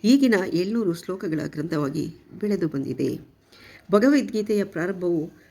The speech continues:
ಕುರುಕ್ಷೇತ್ರ ಸೇರಿದ ಕೌರವ ಪಾಂಡವರು ಏನು ಮಾಡುತ್ತಿದ್ದಾರೆಂದು ಪ್ರಶ್ನಿಸುವ ಶ್ಲೋಕದಿಂದ ಪ್ರಾರಂಭವಾಗುತ್ತದೆ.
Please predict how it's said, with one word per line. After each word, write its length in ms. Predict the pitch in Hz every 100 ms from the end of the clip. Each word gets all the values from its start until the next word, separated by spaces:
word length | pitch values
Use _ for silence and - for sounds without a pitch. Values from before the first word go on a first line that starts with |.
| _
ಕುರುಕ್ಷೇತ್ರ 560 | - 247 240 190 175 185 151 - - -
ಸೇರಿದ 280 | 175 165 156 123 - - - -
ಕೌರವ 460 | 175 180 185 175 - -
ಪಾಂಡವರು 500 | 160 156 147 143 - -
ಏನು 200 | 156 202
ಮಾಡುತ್ತಿದ್ದಾರೆಂದು 840 | 208 156 165 233 165 170 165 165 151
ಪ್ರಶ್ನಿಸುವ 640 | - 170 175 269 254 175
ಶ್ಲೋಕದಿಂದ 580 | - 160 180 170 156 160
ಪ್ರಾರಂಭವಾಗುತ್ತದೆ. 1080 | 151 143 165 160 147 147 - - 151 208 _